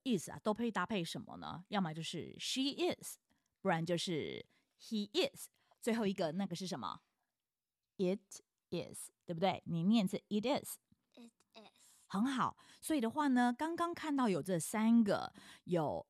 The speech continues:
Speaker 1: am、are、is，就分别是这个 be 动词，现在式的 be 动词的动词的三姐妹花。而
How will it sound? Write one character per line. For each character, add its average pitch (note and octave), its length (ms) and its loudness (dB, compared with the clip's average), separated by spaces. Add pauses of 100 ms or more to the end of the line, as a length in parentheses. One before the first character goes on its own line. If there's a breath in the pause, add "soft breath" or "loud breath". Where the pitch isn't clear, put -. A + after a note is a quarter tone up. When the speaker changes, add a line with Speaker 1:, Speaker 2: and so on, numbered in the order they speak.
(120)
Speaker 1:
am、 C4 460 6 (960)
are、 A3+ 480 2 (840)
is， - 440 2 (220)
就 F#3+ 120 -2
分 G3 200 4
别 D#3+ 180 2
是 D3 360 -4 (240 loud breath)
这 F#3 120 0
个 D#3 240 -4 (240 soft breath)
be A3+ 300 0
动 G3 240 4
词， C#3 340 -6 (120)
现 F4 500 4
在 B3+ 240 2
式 C4 180 -2
的 G3+ 140 0
be G#3 180 -2
动 G#3 180 2
词 E3+ 120 -4
的 D3+ 80 -4
动 E3 260 0
词 D3+ 480 -6
的 D3 140 -4
三 E3+ 400 0
姐 - 340 -8
妹 - 320 -2
花。 E3 600 0 (540 soft breath)
而 A#3+ 380 0